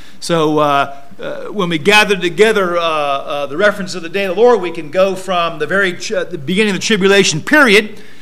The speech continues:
uh, to the end of the millennium, even including, you know, the destruction, uh, uh, the melting down of, of the heavens and earth afterwards, according to Peter. So it's a very great span that, that, that, that covers there.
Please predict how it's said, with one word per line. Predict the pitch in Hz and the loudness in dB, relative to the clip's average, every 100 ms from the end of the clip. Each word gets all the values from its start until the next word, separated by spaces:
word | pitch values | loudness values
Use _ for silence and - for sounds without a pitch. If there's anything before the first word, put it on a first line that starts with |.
| - - | -12 -2
uh, | 165 160 147 - - | 0 2 0 -8 -8
to | 190 | -2
the | 175 | 2
end | 208 214 | 4 4
of | 190 | 0
the | |
millennium, | 170 160 220 285 196 196 | -2 -2 0 2 2 0
even | 254 262 226 | 0 0 0
including, | 208 190 285 302 220 208 | -2 -2 -2 0 0 0
you | 190 | 0
know, | 190 | -2
the | 180 190 | -2 -2
destruction, | 175 - 220 220 - 202 | -2 -2 0 0 -2 -4
uh, | 202 175 180 175 | -4 -4 -8 -6
uh, | 185 185 | 0 0
the | 175 175 | 0 0
melting | 220 226 214 160 | 2 2 -2 0
down | 202 214 220 | 4 4 2
of, | 202 196 | -2 -2
of | 196 | 0
the | 170 | 2
heavens | 190 233 208 | 2 2 2
and | 214 | 2
earth | 233 214 | 2 4
afterwards, | 240 254 190 165 151 | 2 4 0 -2 -4
according | 185 196 | -4 -6
to | 185 | -6
Peter. | 240 254 156 - - - - - - | -8 -8 -8 -12 -14 -16 -16 -16 -10
So | 175 | -8
it's | 170 | -8
a | 165 | -2
very | 226 220 | 0 0
great | 160 214 208 | 2 0 0
span | - - 240 190 170 | -4 -2 0 0 -2
that, | 170 | -4
that, | 170 170 160 | -4 -4 -6
that, | 156 | -2
that | 175 - | -2 -2
covers | - 247 240 170 160 - | -4 -2 -2 -4 -6 -2
there. | 196 208 156 - | 2 4 2 -2